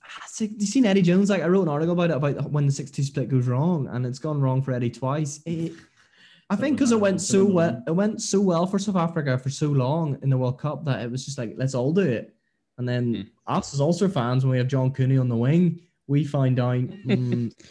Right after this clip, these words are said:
Speaker 2: Not
Speaker 3: We had
Speaker 2: the way
Speaker 3: Dan
Speaker 2: you
Speaker 3: Robson on the wing.
Speaker 1: it doesn't always work out how,
Speaker 2: Just, you
Speaker 1: how
Speaker 2: gotta
Speaker 1: cool it is when you win in World Cups.
Speaker 2: You gotta trust the process at this point of your Gatlin.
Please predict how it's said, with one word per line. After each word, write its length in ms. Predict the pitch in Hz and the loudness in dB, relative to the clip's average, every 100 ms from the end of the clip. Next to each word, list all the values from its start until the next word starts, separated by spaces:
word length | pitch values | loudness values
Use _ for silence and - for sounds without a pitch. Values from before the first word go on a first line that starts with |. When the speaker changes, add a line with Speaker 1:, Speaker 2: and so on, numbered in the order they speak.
| - - _ _ _ | -20 -20 _ _ _
Speaker 2:
Not 200 | 143 117 | -12 -2
Speaker 3:
We 80 | 117 | 2
had 100 | 117 | 4
Speaker 2:
the 20 | |
way 20 | |
Speaker 3:
Dan 160 | 135 113 | 4 2
Speaker 2:
you 60 | 117 | 2
Speaker 3:
Robson 340 | 127 131 147 | 0 0 2
on 100 | 147 | 4
the 60 | 143 | 4
wing. 180 | 143 131 | 2 0
Speaker 1:
it 120 | - | -2
doesn't 260 | 185 196 175 | -2 0 2
always 380 | 170 180 170 | 4 4 4
work 240 | 165 165 147 | 4 2 2
out 220 | 160 156 | 0 2
how, 300 | 147 147 143 | 2 2 2
Speaker 2:
Just, 320 | 139 - - | 2 0 -10
you 60 | - | -4
Speaker 1:
how 120 | 156 143 | -2 -2
Speaker 2:
gotta 120 | - | 0
Speaker 1:
cool 200 | 151 139 | 0 2
it 80 | 135 | 2
is 180 | 160 | 2
when 140 | 160 143 | 0 2
you 80 | 139 | 4
win 120 | 139 | 4
in 80 | 139 | 4
World 240 | 139 135 | 4 2
Cups. 380 | 185 214 - 120 | -2 -4 -8 -12
Speaker 2:
You 60 | |
gotta 160 | 120 110 | -10 -12
trust 260 | - 143 - | -12 -14 -14
the 60 | - | -18
process 500 | 104 101 113 104 - | -14 -14 -12 -14 -14
at 60 | |
this 80 | 104 | -16
point 240 | - 113 | -12 -12
of 60 | 90 | -12
your 100 | 95 | -12
Gatlin. 500 | 92 90 101 104 | -12 -12 -8 -8